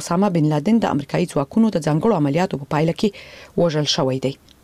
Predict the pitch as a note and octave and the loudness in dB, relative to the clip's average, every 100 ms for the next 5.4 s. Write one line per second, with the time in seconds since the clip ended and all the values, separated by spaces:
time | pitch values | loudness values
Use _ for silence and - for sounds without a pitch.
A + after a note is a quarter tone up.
0 | _ A#3+ C4 A#3+ B3 G#3+ A3+ - F3+ - | _ 0 2 0 0 0 -2 -2 -6 -4
1 | F3 G3 G#3 E3 F#3+ F#3+ F3 - D#3 - | 0 2 2 2 2 2 0 -4 -6 -4
2 | A#3 B3+ - A3+ - - - A3+ A3+ - | 0 0 0 -2 -4 -8 0 0 2 2
3 | D4 C#4 D4+ - F#3+ D#3 D3+ - A2 A3+ | 2 2 2 -2 -2 -2 -4 -4 -2 0
4 | A#3 C4+ A3 E3 D3+ C#3+ - _ _ - | 2 2 0 -2 -4 -4 -6 _ _ -2
5 | C4 B3 A#3+ | -2 -2 0